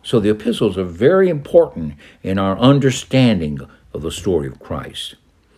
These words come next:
So how important is this? Well, let's, let's think about the Apostle Paul. He went and he preached the gospel. That is, he preached the message of Christ.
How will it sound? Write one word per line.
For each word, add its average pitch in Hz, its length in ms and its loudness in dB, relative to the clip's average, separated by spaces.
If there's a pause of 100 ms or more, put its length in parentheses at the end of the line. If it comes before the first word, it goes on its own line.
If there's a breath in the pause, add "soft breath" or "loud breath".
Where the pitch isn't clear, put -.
(380 soft breath)
So - 380 4 (200)
how 349 200 -4
important 185 500 4
is 73 160 -8
this? - 340 -14 (1000 soft breath)
Well, 165 100 2
let's, - 240 0 (180)
let's 170 200 -4
think 160 160 2
about 101 320 2
the 95 80 -6
Apostle 92 440 -4
Paul. 65 420 -10 (340 soft breath)
He 160 160 2
went 165 360 4
and 104 140 2
he 104 100 0
preached - 560 4
the 120 80 2
gospel. 117 580 4
That 131 200 6
is, 147 140 -2 (180 loud breath)
he 135 140 4
preached 180 400 4
the 127 100 8
message 185 640 4 (180 loud breath)
of 143 180 4
Christ. - 680 2